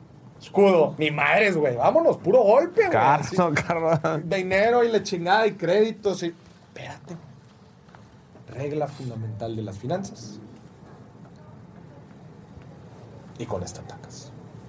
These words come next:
Speaker 1: Creo que con esos cuatro puedo resumir in a very good sense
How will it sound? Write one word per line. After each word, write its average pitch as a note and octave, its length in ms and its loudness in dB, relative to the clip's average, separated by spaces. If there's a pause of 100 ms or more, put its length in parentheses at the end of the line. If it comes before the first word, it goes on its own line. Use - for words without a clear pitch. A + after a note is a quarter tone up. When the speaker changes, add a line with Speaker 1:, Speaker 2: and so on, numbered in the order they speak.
(1000)
Speaker 1:
Creo B2+ 140 -4
que D3 80 -2
con B2 160 0
esos B2+ 200 -2
cuatro B2 320 -2
puedo B2 280 -2
resumir G#2 440 -6 (680)
in G#2 140 -6
a F#2+ 80 -4
very A#2+ 360 2
good A#2+ 300 0
sense G2+ 680 -4